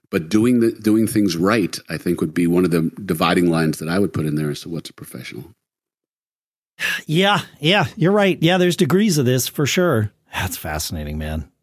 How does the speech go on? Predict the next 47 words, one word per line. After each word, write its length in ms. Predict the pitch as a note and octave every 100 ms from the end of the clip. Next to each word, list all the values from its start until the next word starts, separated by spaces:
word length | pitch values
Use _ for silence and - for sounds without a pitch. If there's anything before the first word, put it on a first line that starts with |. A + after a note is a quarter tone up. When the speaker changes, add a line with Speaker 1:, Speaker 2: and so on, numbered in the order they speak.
| _ -
Speaker 2:
It's 200 | F#2+ -
such 240 | B2+ -
a 80 | G2+
weird, 480 | F#2 F#2 F#2+ F2+ F2+ _ _ _ _ _
I 140 | A2 F#2+
don't 120 | F2
know. 220 | E2 D#2+ _ _ _
Yeah, 300 | B2 B2+ G#2
it's, 300 | F#2+ - -
um, 340 | C#3+ B2 A2 F2+ - - _ _ _ _
I 140 | F3
think 220 | F#3+ F#3+ C#3+
we've 180 | E3+
all 160 | D3+ F3
been 160 | E3+ E3+
on 140 | D#3+
stage 360 | - E3 E3 C#3+
with 120 | C3+
people 320 | D#3+ F3+ D#3+
who 140 | D#3
were 200 | D3+ B2+
like, 300 | B2+ B2+ -
"Wow, 560 | G#2 G#2+ A#2 A#2+ A#2+ A#2
look 200 | A2+ A#2
at 100 | B2+
that 260 | A#2+ A#2+ -
guy. 500 | A2+ A#2 A2+ A2+ - -
I 100 | A#2+
wanna 200 | B2 A2+
be 240 | B2 A#2
more 240 | A2+ A#2
like 300 | A#2+ G#2 G2+
that," 360 | G#2 E2+ E2 -
or, 120 | G2
"I 80 | F#2+
should 280 | - C#3+ A2+
be 120 | A#2
more 200 | A2 G#2
like 220 | G2+ G#2
that." 320 | D3 G2+ E2 A2
Although 140 | G2+
I 40 | F2
hate 240 | G#2+ G2
the 60 | F2+
word 200 | E2+ D#2
should, 460 | - F#2 D#2+ D#2
but, 160 | F2